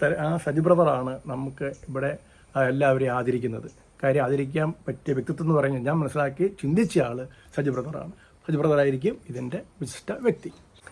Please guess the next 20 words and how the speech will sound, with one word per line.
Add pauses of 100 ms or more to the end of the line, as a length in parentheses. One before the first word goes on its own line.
(1080)
അപ്പോൾ (560)
നാളത്തെ
ഈ
സംരംഭ
ഉദ്ഘാടനത്തിന്
വേണ്ടിയിട്ട് (240)
ഈ
നാട്ടിലുള്ള (100)
എല്ലാവരെയും
ഹാർദവമായിട്ട്
ക്ഷണിക്കുകയാണ്. (280)
പ്രത്യേകിച്ച്
അറിവ്
കഴിഞ്ഞ്
എല്ലാവരും
വരണം. (160)
മാത്രമല്ല (540)
ഇത് (420)
അറിയാനും (240)
കൂടുതൽ